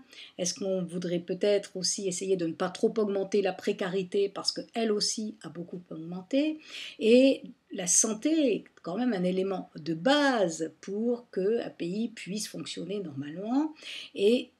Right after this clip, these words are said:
euh, de la même manière, on ne peut pas laisser les gens sans aucun revenu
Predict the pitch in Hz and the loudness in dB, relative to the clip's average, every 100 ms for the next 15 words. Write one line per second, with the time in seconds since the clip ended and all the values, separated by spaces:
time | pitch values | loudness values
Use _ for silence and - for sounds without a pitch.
0 | _ 202 180 160 160 160 160 175 165 160 | _ -2 0 0 -2 -4 -6 -2 -2 -2
1 | 170 214 285 220 175 175 - 165 160 - | -2 2 4 4 0 -4 -6 -4 -4 -4
2 | 151 165 233 247 - 160 151 214 196 - | -6 -4 -2 0 0 -2 2 2 2 2
3 | 220 208 170 147 170 262 | 2 2 -2 -4 0 2